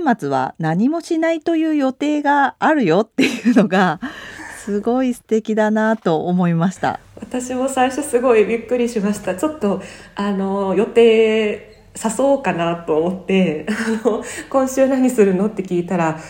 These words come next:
Speaker 2: 「あ、今週予定あるんだ、何もしない」っていう予定がねって言われて、「あ、なるほど、それを予定と言い切ってもいいんだ」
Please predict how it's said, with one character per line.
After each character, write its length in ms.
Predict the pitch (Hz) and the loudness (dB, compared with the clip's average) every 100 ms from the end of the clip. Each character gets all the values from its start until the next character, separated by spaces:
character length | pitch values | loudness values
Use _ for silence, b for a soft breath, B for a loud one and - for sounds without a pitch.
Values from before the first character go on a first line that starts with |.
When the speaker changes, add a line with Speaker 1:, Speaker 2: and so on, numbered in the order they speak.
| B | B
Speaker 2:
「あ、 240 | 202 196 - | -4 -4 -4
今 180 | - 240 | -2 -2
週 120 | 240 | 0
予 140 | 240 220 | -2 0
定 160 | 226 | 0
あ 80 | 220 | 2
る 140 | 220 180 | 0 -2
ん 60 | |
だ、 100 | 175 | -6
何 220 | 175 180 | -6 -2
も 100 | 190 | -2
し 180 | 202 202 190 | -2 -6 -6
な 100 | 196 | -8
い」 40 | |
っ 20 | |
て 240 | 190 - 147 | -10 -14 -12
い 120 | 151 | -12
う 40 | |
予 100 | 151 | -14
定 240 | 151 165 156 | -10 -8 -8
が 100 | 165 | -4
ね 180 | 214 | -4
っ 20 | 240 | -4
て 100 | - | -8
言 80 | 160 | -10
わ 60 | |
れ 120 | 151 160 | -10 -8
て、 100 | 170 | -8
「あ、 160 | 160 B B B B B - | -10 B B B B B -6
な 140 | 196 | -2
る 160 | 240 240 | 0 0
ほ 100 | 247 | 0
ど、 100 | 247 | 0
そ 160 | - | -2
れ 100 | 233 | 0
を 100 | 277 | 2
予 160 | 247 233 | 0 -2
定 320 | 240 269 277 | -4 -2 -2
と 100 | 277 | -2
言 140 | 262 269 | -4 -4
い 60 | |
切 140 | 269 285 | -6 -8
っ 20 | |
て 240 | - - | -8 -6
も 140 | 175 170 | -4 -2
い 40 | |
い 140 | 220 214 | -2 -2
ん 100 | |
だ」 80 | 185 | -6